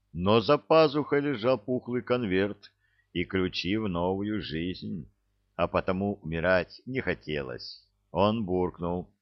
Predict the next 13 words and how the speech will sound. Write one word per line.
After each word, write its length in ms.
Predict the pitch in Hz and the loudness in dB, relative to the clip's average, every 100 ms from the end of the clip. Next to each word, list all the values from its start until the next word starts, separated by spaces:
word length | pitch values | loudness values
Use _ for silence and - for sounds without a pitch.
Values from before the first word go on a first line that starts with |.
| _ _ _ _ _ _ _ | _ _ _ _ _ _ _
«Ладно, 600 | 76 80 98 107 80 73 | -6 4 6 6 2 -8
папа, 580 | - 92 87 - 64 101 _ _ _ - | 0 2 2 -2 -6 -6 _ _ _ -8
не 160 | 87 95 | -4 -4
стучи 460 | - 131 - 160 | -2 -6 -2 -2
кадыком. 840 | 156 131 117 113 - 90 73 65 - _ _ _ _ | 0 0 0 -6 -4 -2 -2 -6 -14 _ _ _ _
Лажа 580 | 76 92 104 73 60 62 | -4 4 4 4 -4 -10
вышла?» 760 | 67 85 120 147 - 175 131 - _ _ _ _ _ _ _ _ _ _ _ _ _ _ - | -6 -2 -2 -2 -8 -6 -6 -8 _ _ _ _ _ _ _ _ _ _ _ _ _ _ -4
Моченый 680 | 87 87 95 95 92 90 | -4 0 0 2 0 -2
пристроил 580 | - 95 - 95 92 92 | -2 -4 -4 0 2 2
повязку 560 | - 87 92 117 - 87 | 0 0 2 0 0 -2
обратно 400 | 78 87 85 85 | 2 2 2 -2
на 160 | 82 | -2
глаз, 560 | 76 80 104 107 - | -2 0 0 0 -10